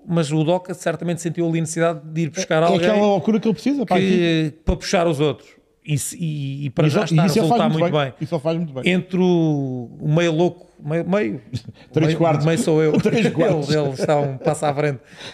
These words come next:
Speaker 1: Entre a loucura do Dylan Brooks, a liderança do Van Vliet, um caminhão de dinheiro, que eu também acho que o Van Vliet não vale quarenta e não sei quantos milhões por ano.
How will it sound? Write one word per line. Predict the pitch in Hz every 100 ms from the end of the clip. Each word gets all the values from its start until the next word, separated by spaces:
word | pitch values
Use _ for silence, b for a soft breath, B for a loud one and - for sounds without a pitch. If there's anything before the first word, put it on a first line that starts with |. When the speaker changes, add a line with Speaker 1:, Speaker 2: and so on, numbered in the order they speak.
| B
Speaker 1:
Entre | - 156 165
a |
loucura | 170 170 185 175
do | 160
Dylan | 156 170 170
Brooks, | 156 156 151 - - _ _ _ _
a | 175
liderança | 180 185 170 196 185 185
do | 170
Van | 160 180 156
Vliet, | 147 151 - - _
um | 151 123 - _
caminhão | 135 139 147 151
de | 139
dinheiro, | 151 180 190 - _ _ _ _ _
que | 147
eu |
também | - 139 139
acho | 135
que |
o | 147
Van | 151
Vliet | 127 170
não | 180 160
vale | 156
quarenta | 156 151 143 156 160
e |
não | 156
sei | 165
quantos | 165 156 -
milhões | 151 156
por | 156 135
ano. | 117